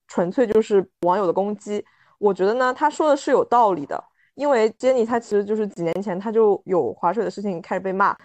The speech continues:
她在欧美场动作太大又被说走火入魔，就是会给人一种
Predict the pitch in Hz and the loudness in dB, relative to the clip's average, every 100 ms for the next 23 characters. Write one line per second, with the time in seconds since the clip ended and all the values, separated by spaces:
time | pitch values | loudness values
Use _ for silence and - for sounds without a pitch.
0 | _ 285 269 - 330 254 262 208 - _ | _ -2 0 0 0 0 0 0 -2 _
1 | _ _ - - 302 269 269 294 240 226 | _ _ -10 -4 0 0 0 -2 2 2
2 | 233 240 - 262 190 202 190 202 180 170 | 2 -2 -4 -4 -2 0 -2 -4 -6 -6
3 | 233 254 - 302 220 175 185 220 190 | -8 -10 -8 -4 -2 -4 -4 -4 -6